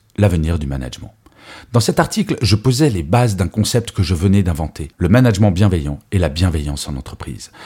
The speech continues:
Je sortais d'une expérience très compliquée en entreprise et la bienveillance m'a semblé être un bon résumé de ce que je souhaitais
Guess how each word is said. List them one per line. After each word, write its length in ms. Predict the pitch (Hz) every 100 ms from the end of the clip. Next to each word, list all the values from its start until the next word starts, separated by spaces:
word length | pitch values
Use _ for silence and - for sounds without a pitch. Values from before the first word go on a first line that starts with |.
| - - -
Je 120 | 135
sortais 420 | - - - 165
d'une 220 | 135 107
expérience 540 | 110 - 117 113 107 -
très 180 | - 143
compliquée 400 | 127 110 104 110
en 80 |
entreprise 420 | 101 95 107 113 101
et 20 |
la 80 | 85
bienveillance 540 | 85 104 95 98 98
m'a 80 | 78
semblé 360 | - 87 92 90
être 240 | 87 - -
un 120 | 85
bon 180 | 80 113
résumé 440 | 98 87 82 82
de 100 | 78
ce 160 | 78 98
que 100 | 98
je 120 | 78
souhaitais 520 | 78 - 151 - 71